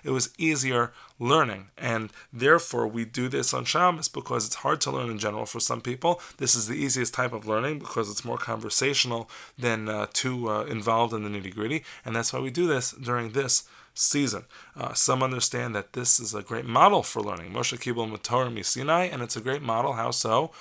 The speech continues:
Because we get to go over it over the course of the summer four times. It kind of works out that way, that it goes through four times. And so we are supposed to have two things for the sake of remembering Torah. So the Mishnah in Avos itself says, "Kol sheyiras cheto kodemes lechachmaso,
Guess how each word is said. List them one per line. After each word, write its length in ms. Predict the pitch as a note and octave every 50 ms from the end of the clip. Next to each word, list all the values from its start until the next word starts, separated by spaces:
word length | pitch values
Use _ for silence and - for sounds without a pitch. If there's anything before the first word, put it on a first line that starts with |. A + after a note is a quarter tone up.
| - - - - _
Because 580 | - B2 - - C#3 B2+ B2 A#2+ A#2+ A#2 G#2
we 140 | G#2+ A2+ A2
get 260 | - - C#3+ D3 D3
to 80 | - C3
go 240 | A#2+ C3+ B2 A#2+ C#3
over 220 | E3+ F#3 F3+ C#3+
it 20 | B2+
over 100 | A#2+ A#2+
the 60 | A2
course 280 | - - C#3 C#3 -
of 80 | - B2
the 40 | B2
summer 320 | - - D3+ C#3 B2+ A#2
four 300 | - - - D#3 D#3+ D3
times. 540 | C3+ - C#3 D3 C#3+ A2 - - - - - - - - - _
It 140 | A3 - - _ -
kind 220 | - - B2+ B2+ A#2
of 100 | G#2+ G#2+
works 240 | G#2+ F#2 - - F#2
out 140 | F2 F2
that 100 | - F#2
way, 200 | F#2+ G#2+ C3 C3+ - - - - _
that 100 | - A#2
it 80 | A#2+ A2+
goes 260 | - C3 B2+ A#2+ -
through 300 | - B2+ B2 A#2+ A#2+ A#2+
four 300 | B2 - - - C#3 C3+
times. 360 | B2+ - B2+ A#2 G#2+ G2 - -
And 100 | G#2+ -
so 220 | - A#2 A2 G#2 - - - - - _
we 220 | B2 B2 B2 A#2+
are 180 | - B2 A2+ A2
supposed 680 | - - B2 G#2+ - - - D#3 F3 G3+ G3 - - -
to 220 | A#2 G#2+ G2+ G2 - - - - -
have 340 | - - - B2 A#2 G#2+ -
two 220 | - - - E3 E3+
things 560 | - - E3+ F3 E3+ B2+ G#2+ G2+ G2 - - - - - -
for 120 | - A#2+
the 100 | A#2 A2
sake 340 | - - - C#3 B2 A#2+ -
of 120 | A#2+ G#2+ G#2+
remembering 420 | G#2+ G#2 G#2 G#2 G2 G2 G2+ G2
Torah. 340 | - - - F#2 F#2 F2+ - - - - - -
So 200 | - - - G2
the 260 | F#2+ G2 G2 F#2+ F#2+
Mishnah 420 | G2+ G#2+ G#2+ B2 D3+ - - A#2+ A2
in 60 | G#2
Avos 320 | A2 A#2+ A#2+ A2+ G2+ -
itself 280 | A#2 - - G#3 G3+ -
says, 280 | - B2 G#2 G#2 -
"Kol 180 | - - B2+ B2
sheyiras 600 | A#2 - - A#2 B2 D#3 F3 D#3 C3 A#2 - -
cheto 380 | - D3 D#3 D3+ - C3+ A#2 -
kodemes 420 | - B2 A2+ C3 B2+ C3 B2 B2
lechachmaso, 760 | - A#2 - A#2 G#2 - A#2 A#2+ B2+ - - D#3 D#3 D#3+